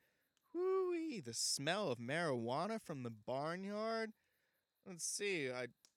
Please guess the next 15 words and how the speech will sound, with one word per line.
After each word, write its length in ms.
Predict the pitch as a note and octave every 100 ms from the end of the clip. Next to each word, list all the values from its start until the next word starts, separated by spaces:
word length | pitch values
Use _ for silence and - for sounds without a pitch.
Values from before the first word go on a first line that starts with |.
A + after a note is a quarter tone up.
| _
Cheech 380 | - G3+ G#3 -
and 180 | D3 C3+
Chong 500 | - F3 G3 G3+ F3
and 120 | B2
Shaggy 440 | - F3+ F#3+ F#3
from 200 | D#3+ C3
Scooby-Doo 960 | B2 - - G3+ F3+ D#3 D#3+ F#3+ G#3 A3
would 140 | E3+
even 320 | D3+ C3+ C3 B2+
turn 300 | C#3+ C#3 C3
that 240 | B2+ B2+
down. 480 | C3 B2 A#2+ A#2 C#3
So 320 | - D3 B2+
it 60 | D3
was 360 | F3+ F3 -